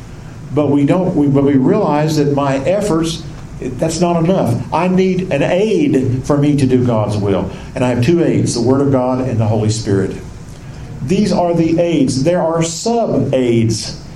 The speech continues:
to, to my obeying God. And the sub-aid would be your spouse, who will try to keep you, <laughs> keep you straight and to, uh, convict you if we're, if, if, if we are going wrong, if the husband or wife is going wrong.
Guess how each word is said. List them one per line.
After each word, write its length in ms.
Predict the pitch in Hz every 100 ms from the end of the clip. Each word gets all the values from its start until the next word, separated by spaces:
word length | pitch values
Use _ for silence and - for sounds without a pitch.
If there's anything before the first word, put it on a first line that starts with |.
| - - -
to, 360 | 170 147 143 131
to 160 | 139
my 380 | 131 127 117 113 113 139
obeying 440 | 117 127 123 120
God. 380 | 107 92 80 - - - - - -
And 140 | 147 147
the 60 |
sub-aid 1000 | 147 - 208 180 131 113 113 - - -
would 220 | - 131 123
be 420 | 135 135 139 139 - -
your 420 | 135 156 160 160
spouse, 840 | 160 - 175 220 190 - - - - - - - - - - - - -
who 160 | 160
will 100 | 156
try 200 | 156 156 143
to 60 |
keep 220 | 143 156
you, 520 | 156 139 120 117 - - -
<laughs> 120 | -
keep 240 | 185 170
you 100 | 147
straight 460 | - - 139 113 113 - - -
and 180 | 139 131
to, 360 | 139 131 127 127
uh, 160 | 127 131
convict 380 | 139 123 147 147
you 180 | 131 123
if 220 | 131 120
we're, 180 | 123 117
if, 220 | 123 -
if, 280 | 131 139 139
if 120 | 139
we 180 | 151 147
are 100 | 143
going 280 | 143 139
wrong, 420 | 127 131 113 107 107
if 80 |
the 60 | 104
husband 280 | 113 127 127
or 60 |
wife 300 | 117 127 127
is 180 | 120 113
going 260 | 131 123 120
wrong. 380 | 117 113 107